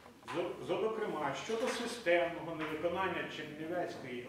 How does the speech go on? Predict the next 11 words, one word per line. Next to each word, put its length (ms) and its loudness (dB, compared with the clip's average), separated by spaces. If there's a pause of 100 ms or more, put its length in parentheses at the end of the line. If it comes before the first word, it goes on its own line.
обласної 480 -2
організації 520 0
Народного 320 -2 (240)
Руху, 420 -4
рішень 420 0
політичної 760 0
ради, 400 2 (500)
Центрального 580 4
проводу 600 6
Народного 460 -4
Руху 300 -6